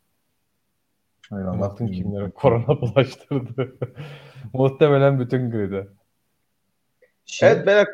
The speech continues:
Speaker 3: korona olup tarihi, e, sezonun şampiyon bitiren ilk pilot hakkında ne düşünüyorsunuz? Bunun bir ilerisi çünkü,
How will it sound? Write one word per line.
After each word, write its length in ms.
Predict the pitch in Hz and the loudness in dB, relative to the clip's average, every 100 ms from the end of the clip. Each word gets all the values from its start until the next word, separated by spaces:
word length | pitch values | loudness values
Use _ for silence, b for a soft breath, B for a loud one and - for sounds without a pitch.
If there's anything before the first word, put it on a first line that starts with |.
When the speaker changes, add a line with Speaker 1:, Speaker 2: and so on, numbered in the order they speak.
| - | 4
Speaker 3:
korona 300 | 185 226 240 | 6 8 8
olup 380 | 214 208 208 - | 8 8 4 6
tarihi, 400 | 202 180 190 208 - | 8 8 8 4 8
e, 600 | 160 151 156 156 156 156 | 8 10 8 10 8 6
sezonun 340 | 151 170 180 196 | 0 2 4 2
şampiyon 500 | 196 175 180 190 180 | 4 4 6 2 2
bitiren 300 | 180 180 180 | 2 0 0
ilk 180 | 185 - | -2 0
pilot 200 | 180 170 | 2 4
hakkında 380 | 165 165 165 | 2 0 -2
ne 160 | 160 139 | 0 -2
düşünüyorsunuz? 500 | 131 113 101 98 98 _ _ _ - | -4 -4 -6 -6 -10 _ _ _ 4
Bunun 260 | 180 214 | 6 6
bir 140 | 226 226 | 6 8
ilerisi 360 | 208 202 202 | 10 8 2
çünkü, 560 | 196 190 202 220 - | 0 0 4 4 4